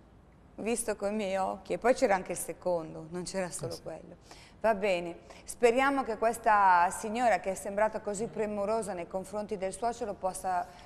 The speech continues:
Speaker 1: far qualcosa, voglia far davvero qualcosa, perché è vero, a volte ci sono delle, delle condanne, ci sono delle sentenze che penso siano proprio impietose, però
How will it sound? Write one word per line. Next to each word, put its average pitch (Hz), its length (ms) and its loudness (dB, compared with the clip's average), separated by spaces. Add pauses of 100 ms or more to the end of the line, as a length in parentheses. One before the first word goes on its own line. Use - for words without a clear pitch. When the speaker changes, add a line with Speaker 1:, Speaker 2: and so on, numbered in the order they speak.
Speaker 1:
far 185 220 -4
qualcosa, 196 560 0
voglia 175 580 0 (380)
far 180 220 0
davvero 185 400 0
qualcosa, 233 520 2
perché 202 400 -2 (480)
è 170 140 4
vero, 196 260 4
a 202 80 4
volte 220 300 4
ci 196 120 -6
sono 220 300 -4
delle, 196 460 0
delle 196 280 0
condanne, 196 720 2 (760)
ci - 140 -14
sono 196 180 -6
delle 170 240 -2
sentenze 165 840 -6
che 160 120 -8
penso 156 420 -6
siano 151 320 -8
proprio 156 380 -4
impietose, 147 880 -6 (340)
però 208 480 4